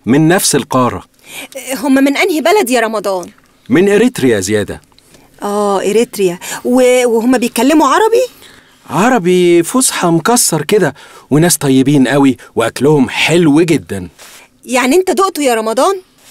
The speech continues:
Speaker 1: لا، حاشا الله. إن شاء الله هندوق النهاردة وننبسط.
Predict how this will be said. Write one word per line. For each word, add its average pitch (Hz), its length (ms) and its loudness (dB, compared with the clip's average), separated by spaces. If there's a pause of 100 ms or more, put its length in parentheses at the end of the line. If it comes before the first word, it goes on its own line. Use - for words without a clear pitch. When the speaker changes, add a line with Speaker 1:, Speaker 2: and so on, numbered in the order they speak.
(160)
Speaker 1:
لا، 156 260 0
حاشا 156 360 -2
الله. 156 280 0 (440)
إن 151 120 0
شاء 185 200 0
الله 147 220 -2
هندوق 135 360 2
النهاردة 131 420 -2
وننبسط. 127 520 0